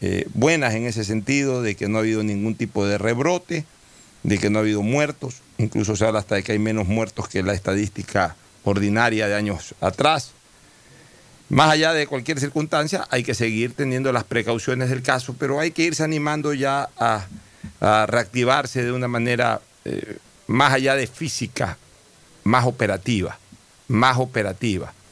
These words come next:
Hay que irle perdiendo un poquito el miedo a la situación. Hay que irse, voy a usar un, un, un concepto, eh, que sonaría como hasta an-,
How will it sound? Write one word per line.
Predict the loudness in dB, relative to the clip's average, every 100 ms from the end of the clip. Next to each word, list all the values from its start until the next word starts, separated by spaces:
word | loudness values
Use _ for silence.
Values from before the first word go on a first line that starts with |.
| -20 -20 -20 -2
Hay | 2 4
que | 4
irle | 2 2 0
perdiendo | 0 0 -2 -2
un | -6
poquito | -6 -4 0
el | 0 0
miedo | 0 2 2 0 -4 -6
a | -6
la | -4
situación. | -4 -6 -6 -2 0 0 -2 -18 -20 -20 -20 -20 -20 -20 -10 2
Hay | 2
que | 2 0
irse, | 2 0 0 0 -2 -4 _ _ -20 -20 -20 -20 -20 -20 -20 -20 -20 _ _ 0
voy | 2 4
a |
usar | 2 0 0 -2 -2
un, | -2 0
un, | -4 -2
un | -2
concepto, | -2 -2 -2 -4 -2 -2 -2 -4 _ _ -20 -20 -20 -20 -20 -14 -6
eh, | -6 -6 -12 -10 -2
que | 0
sonaría | 2 2 2 0
como | -2 -4
hasta | -4 0 0 2
an-, | -2